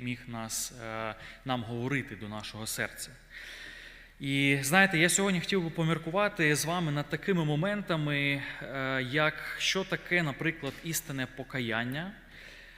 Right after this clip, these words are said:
е, які бувають ліцемірні або егоїстичні моменти в покаянні.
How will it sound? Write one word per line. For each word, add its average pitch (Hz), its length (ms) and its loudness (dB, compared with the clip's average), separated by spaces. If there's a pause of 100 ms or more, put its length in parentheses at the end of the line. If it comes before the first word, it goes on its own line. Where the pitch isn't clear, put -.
(140)
е, 135 260 4
які 156 300 2
бувають 165 540 4
ліцемірні 170 840 4
або 147 280 2
егоїстичні 147 760 0
моменти 147 540 2
в - 100 -6
покаянні. 117 680 -2